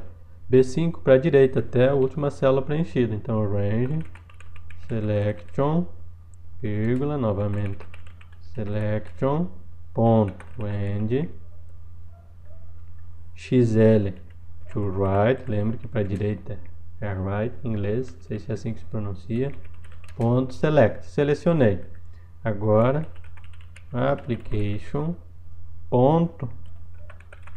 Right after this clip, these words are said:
cut, copy mode, igual a false, e selection, ponto, cut.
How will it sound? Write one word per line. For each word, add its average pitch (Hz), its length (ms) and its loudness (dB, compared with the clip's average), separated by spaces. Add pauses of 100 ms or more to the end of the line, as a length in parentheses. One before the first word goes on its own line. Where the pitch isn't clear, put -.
(120)
cut, - 560 2 (280)
copy 139 280 2
mode, 104 340 2 (1300)
igual 95 360 -2
a 95 100 -2
false, 98 800 -4 (1080)
e 147 300 2 (160)
selection, 139 2250 4 (420)
ponto, 139 500 4 (520)
cut. - 420 -2